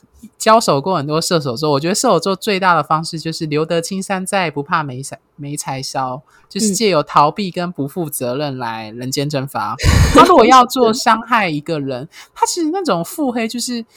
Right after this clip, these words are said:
Speaker 1: 他会跟你说，“哦，没错，OK，我接受”，然后隔天就不见了。或他就跟你说，“哦，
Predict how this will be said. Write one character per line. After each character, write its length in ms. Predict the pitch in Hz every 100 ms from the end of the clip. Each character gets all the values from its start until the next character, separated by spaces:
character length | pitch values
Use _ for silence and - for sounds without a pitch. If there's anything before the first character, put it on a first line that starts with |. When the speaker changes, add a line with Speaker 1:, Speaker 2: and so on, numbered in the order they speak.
| - - _
Speaker 1:
他 120 | - 330
会 40 |
跟 140 | 330 320
你 60 |
说 120 | - 262
，“哦， 180 | 294 285
没 160 | 247
错， 220 | 247 302 277
OK， 400 | 247 262 262 262
我 100 | 165
接 200 | - 208
受”， 200 | 226 185
然 120 | 160
后 60 | 185
隔 180 | - 170
天 140 | 196
就 120 | 185
不 100 | 175
见 260 | 127 139 117
了。 200 | 98 - _ - -
或 80 |
他 160 | 247 277
就 80 | 269
跟 140 | 294
你 40 | 233
说 80 | 262
，“哦， 220 | 330 330